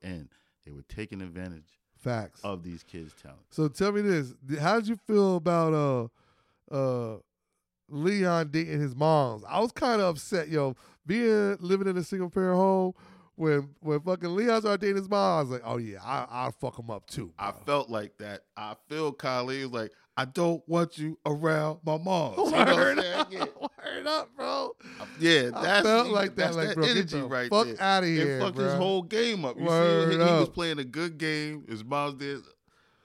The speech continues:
Speaker 1: Hey, here he come. Living like a pr-, living like a prayer, preaching Madonna ass video.
Speaker 2: Word
Speaker 1: That's
Speaker 2: up.
Speaker 1: <laughs>
Speaker 2: I was, yo, I
Speaker 1: I was
Speaker 2: felt
Speaker 1: like,
Speaker 2: that, bro. I was
Speaker 1: "Wow,
Speaker 2: like,
Speaker 1: yo."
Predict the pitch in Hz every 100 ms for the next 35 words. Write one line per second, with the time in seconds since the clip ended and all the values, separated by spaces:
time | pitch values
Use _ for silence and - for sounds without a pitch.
0 | _ 139 147 143 147 143 147 - 127 95
1 | 85 _ _ _ _ 131 135 131 135 123
2 | 117 - 143 151 143 143 127 123 - 156
3 | 147 127 - 151 143 143 147 143 156 147
4 | 147 151 147 143 156 151 151 151 220 208
5 | - 208 202 156 214 208 - 175 - 175
6 | 160 - 170 208 208 196 - 180 156 143
7 | 135 110 180 180 156 127 143 156 135 107